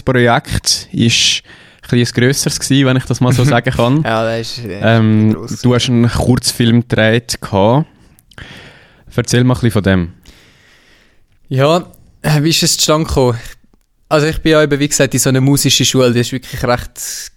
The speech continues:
Speaker 2: kunstbasiert gewesen, ganz viele verschiedene Arten. Dort habe ich auch recht viel gelernt, so Theater, Zeichnen, Musik, Tanzen und so. Und dort hat's dann mal so ein Plakat gehabt von einem Kurzfilmfestival für Jugendliche,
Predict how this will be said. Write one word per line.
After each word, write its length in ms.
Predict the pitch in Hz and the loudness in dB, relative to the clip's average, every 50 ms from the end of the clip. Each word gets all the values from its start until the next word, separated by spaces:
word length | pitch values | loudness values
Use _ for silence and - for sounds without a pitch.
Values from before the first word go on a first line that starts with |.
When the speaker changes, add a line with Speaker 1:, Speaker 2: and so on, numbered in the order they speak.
| _ - | _ -10
Speaker 2:
kunstbasiert 840 | - - 143 139 143 - - - - 131 120 135 135 139 139 - | -4 -2 0 0 0 -2 -2 -2 -2 0 0 0 0 0 -2 -2
gewesen, 200 | - - 139 135 123 | -2 -2 0 0 0
ganz 200 | 131 135 135 - | 0 0 0 -2
viele 140 | - 135 - | -4 -4 -4
verschiedene 460 | 135 120 139 135 139 135 135 131 127 | -2 -2 -2 0 0 0 2 2 2
Arten. 340 | 127 139 131 - - 143 127 | 2 0 0 0 -2 -2 -2
Dort 260 | 127 - - - - - | -2 -8 -10 -16 -14 -8
habe 160 | 135 139 135 139 | -4 -2 0 2
ich 60 | 135 | 2
auch 100 | 135 131 | 2 2
recht 200 | 139 139 - - | 0 0 -2 -6
viel 180 | - - 127 | -10 -10 -6
gelernt, 300 | - - 131 135 131 123 | -4 -2 0 0 -2 -4
so 280 | - - - 123 120 123 - _ _ _ _ _ - _ _ _ _ _ _ _ - | -6 -10 -10 -10 -12 -12 -16 _ _ _ _ _ -20 _ _ _ _ _ _ _ -6
Theater, 840 | - 123 113 113 120 - - 120 117 113 113 113 113 113 113 113 113 - - | -2 0 0 0 0 0 0 0 0 2 2 2 0 0 0 -2 -4 -6 -4
Zeichnen, 1000 | - 117 113 117 120 - - 123 117 113 113 113 113 113 113 110 110 113 120 117 | -2 -2 0 0 -2 -2 -2 -2 0 0 0 0 0 -2 -2 -4 -4 -4 -4 -2
Musik, 840 | 120 127 127 123 - 131 123 120 120 120 117 - - - - - - - | -2 -2 -2 0 0 -2 -2 -2 -2 -4 -6 -10 -14 -20 -18 -18 -10 -4
Tanzen 600 | - 113 117 123 117 - - 110 110 110 110 110 | -2 -2 -2 -2 -2 -2 -2 -2 0 -2 -2 -4
und 140 | 113 113 - | -8 -10 -10
so. 180 | - 113 120 117 _ - - - - _ _ _ _ _ _ _ _ | -10 -12 -12 -14 _ -20 -20 -20 -20 _ _ _ _ _ _ _ _
Und 160 | - 127 - | -8 -4 -2
dort 140 | 156 165 - | 0 0 0
hat's 140 | 185 165 - | -2 -2 0
dann 100 | 180 165 | 0 2
mal 120 | 160 151 | 2 2
so 100 | 135 143 | 0 0
ein 60 | 135 - - | -2 -2 -2
Plakat 500 | 143 131 - - - 143 165 - - - | -4 -2 0 0 0 0 0 -2 -4 -2
gehabt 280 | - 180 196 220 - - - - _ _ - - | 0 0 0 0 -2 -6 -18 -20 _ _ -12 -4
von 240 | - 143 143 147 | 0 0 2 2
einem 260 | 143 143 143 143 143 - | 2 2 2 2 0 0
Kurzfilmfestival 1200 | - 160 170 170 - - - 160 156 160 156 - - 135 127 - - - - 120 113 110 107 107 | 0 0 0 0 -2 -2 0 0 0 0 0 0 0 0 0 0 -2 -2 -2 -2 -2 -4 -6 -6
für 160 | 113 - - 120 | -6 -4 -2 0
Jugendliche, 720 | 120 127 127 139 135 - - 117 - - - 98 104 117 | 2 2 0 0 -2 -4 -6 -10 -10 -10 -12 -12 -12 -14